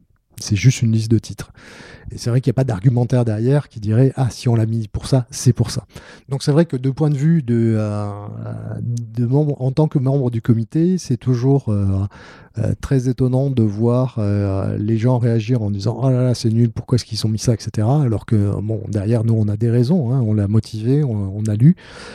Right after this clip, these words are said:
Euh, il y a aussi d'autres éléments qui, qui rentrent en compte. C'est, euh, comme je disais, d'une part, le fait qu'on reçoit pas toute la production.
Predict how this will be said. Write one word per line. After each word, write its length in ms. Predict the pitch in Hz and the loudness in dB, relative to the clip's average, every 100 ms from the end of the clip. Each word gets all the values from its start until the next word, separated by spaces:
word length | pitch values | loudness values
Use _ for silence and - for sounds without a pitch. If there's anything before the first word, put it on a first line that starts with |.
| - - - | -18 -14 -4
Euh, 420 | 110 113 110 110 104 - _ | 0 2 2 0 -2 -10 _
il 80 | 143 | -2
y 20 | |
a 60 | 151 | 0
aussi 200 | 156 175 | 0 -2
d'autres 420 | 160 208 190 165 | 0 0 0 0
éléments 320 | 160 156 160 | 0 2 0
qui, 300 | 156 143 120 | 0 -2 -2
qui 180 | - 127 | 0 0
rentrent 260 | 123 123 131 | 2 0 -2
en 100 | 120 | 0
compte. 380 | 165 185 - | 0 2 0
C'est, 380 | 120 - 123 123 | -2 -2 0 2
euh, 380 | 110 107 104 104 | 2 0 0 0
comme 160 | 110 117 | 2 0
je 60 | |
disais, 260 | 110 117 117 | 2 2 2
d'une 220 | 120 127 | 0 0
part, 240 | 143 139 | 2 2
le 100 | 117 | 0
fait 240 | 101 123 - | 0 -2 0
qu'on 220 | 110 110 | 0 4
reçoit 540 | 120 120 - 123 123 - _ _ _ _ _ _ _ _ - | 4 2 2 0 0 -6 _ _ _ _ _ _ _ _ 4
pas 120 | 160 | 4
toute 200 | - - | 4 -8
la 60 | 127 | -4
production. 520 | 127 120 - 135 | -2 -2 -2 -4